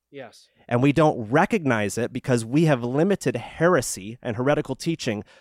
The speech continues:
Speaker 2: to the four walls of the church. And so that way, when we go and we apply the word of God to the public square,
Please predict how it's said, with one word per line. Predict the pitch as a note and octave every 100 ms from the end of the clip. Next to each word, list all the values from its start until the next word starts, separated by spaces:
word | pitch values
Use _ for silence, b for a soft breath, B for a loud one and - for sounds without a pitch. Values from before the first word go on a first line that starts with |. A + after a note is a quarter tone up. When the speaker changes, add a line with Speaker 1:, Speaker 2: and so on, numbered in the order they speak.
| b
Speaker 2:
to | B2+
the | A2+
four | - F3 F#3
walls | D#3+ D3 D3
of | A#2
the | G2+
church. | - - A#2+ - - - b b
And | b B2
so | C3+
that | D#3+ G3+
way, | C3 B2
when | B2 B2+
we | B2+
go | B2 D3+ F3+
and | D3+
we | B2+
apply | A#2 - D3+ D#3+
the | E3+
word | C#3 D3
of | B2+
God | C#3 C3 B2
to | C#3+
the | A2+
public | B2 G#2+ G#2
square, | - - B3 C3+ G#2+